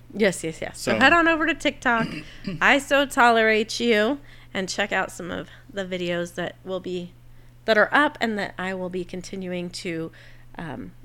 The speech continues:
Speaker 1: try to get going, Joseph.
Speaker 2: Yeah,
Speaker 1: Some
Speaker 2: you
Speaker 1: of us love TikTok.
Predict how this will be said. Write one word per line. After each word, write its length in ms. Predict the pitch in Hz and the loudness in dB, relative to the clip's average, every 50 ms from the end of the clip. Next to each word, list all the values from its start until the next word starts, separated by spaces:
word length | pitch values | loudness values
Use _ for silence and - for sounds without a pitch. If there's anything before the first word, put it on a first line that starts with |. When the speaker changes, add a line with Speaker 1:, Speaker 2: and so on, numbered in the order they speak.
| - - - | -20 -18 -16
Speaker 1:
try 640 | - - - - 190 180 170 175 165 170 170 175 170 - | -14 -14 -12 -10 -10 -10 -8 -8 -10 -12 -12 -14 -16 -18
to 140 | - - - | -20 -20 -18
get 200 | - 185 - - | -16 -18 -18 -18
going, 320 | - - 185 185 185 180 185 - - - - - | -16 -16 -16 -16 -16 -16 -18 -18 -20 -20 -20 -20
Joseph. 420 | - - - - - - - - - - - - - - - - - - - - - - - - - - - | -20 -20 -20 -20 -20 -20 -20 -20 -20 -20 -20 -20 -20 -20 -20 -20 -20 -20 -20 -20 -20 -20 -20 -20 -20 -12 -6
Speaker 2:
Yeah, 240 | 127 120 110 107 107 - - | -4 -2 -2 -2 -4 -6 -12
Speaker 1:
Some 200 | - - - 240 - | -14 -10 -6 -6 -6
Speaker 2:
you 40 | |
Speaker 1:
of 80 | 254 247 | -4 -6
us 220 | 233 214 - - | -8 -10 -10 -12
love 260 | - 180 185 - - - | -14 -12 -12 -12 -12 -14
TikTok. 340 | - - - - - - | -18 -18 -18 -18 -18 -18